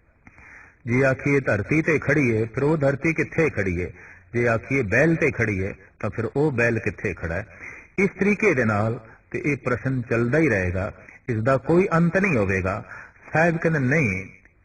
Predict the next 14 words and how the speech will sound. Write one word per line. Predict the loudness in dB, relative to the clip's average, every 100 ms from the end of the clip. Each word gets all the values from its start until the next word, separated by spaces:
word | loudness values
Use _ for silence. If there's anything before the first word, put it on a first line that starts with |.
| -2
ਇੰਝ | 0 0
ਹੀ | -2 0
ਆਖ | -2 -2
ਕੇ | -4 -4 -4 -8 -16 -10
ਛੁਟਕਾਰਾ | -8 -4 -2 0 0
ਹਾਸਲ | -2 -4 -4 -4
ਹੋ | -4
ਸਕਦਾ | -2 -4 -2
ਹੈ। | -2 -4 -10 -20 -20 -20 _
ਉਹ | -2 -2 0
ਸਾਰਿਆਂ | 2 2 2 2
ਦਾ | 2 2
ਮੁੱਢ | 2 2 2
ਹੈ, | 2 -2 -4 -12